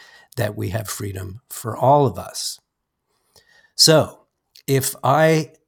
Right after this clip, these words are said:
transition from my place of fear and prioritizing safety and say, "Wow, there are a whole bunch of people," if I look through a lens of compassion, for example, who,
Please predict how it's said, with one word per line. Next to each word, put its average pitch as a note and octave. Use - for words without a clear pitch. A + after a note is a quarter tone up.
transition C#3
from B2+
my A#2
place C#3
of A2+
fear A#2
and A2+
prioritizing A#2
safety -
and A#2+
say, B2+
"Wow, C3+
there C#3
are C#3+
a B2
whole D3
bunch C3
of G#2+
people," C#3
if -
I G2+
look G2+
through G2+
a G2
lens G2+
of G2+
compassion, G#2
for G#2
example, G2
who, C3+